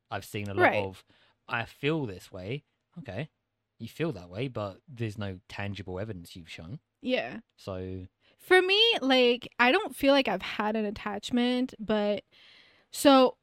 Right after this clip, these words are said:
Speaker 2: when I was born, or, like, before I was born, when I was in the womb, you know, I actually had a twin.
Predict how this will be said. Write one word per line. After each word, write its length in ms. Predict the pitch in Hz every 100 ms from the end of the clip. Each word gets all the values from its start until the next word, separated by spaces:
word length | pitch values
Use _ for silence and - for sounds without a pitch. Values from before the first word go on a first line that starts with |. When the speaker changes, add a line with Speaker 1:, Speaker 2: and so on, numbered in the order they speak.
| _
Speaker 2:
when 440 | - 254 254 247 247
I 200 | - 277
was 200 | 302 254
born, 540 | - 240 208 180 165
or, 240 | - 233 240
like, 220 | 233 214
before 240 | 208 277 277
I 60 |
was 140 | 214 196
born, 180 | 190 160
when 120 | 180
I 80 | 190
was 200 | 196 196
in 100 | 202
the 80 | 196
womb, 300 | 190 147 175
you 60 |
know, 220 | 160 170 - - _ -
I 400 | 208 202 202 202
actually 380 | 226 240 294 285
had 220 | 233 214
a 40 | 156
twin. 460 | - 196 196 226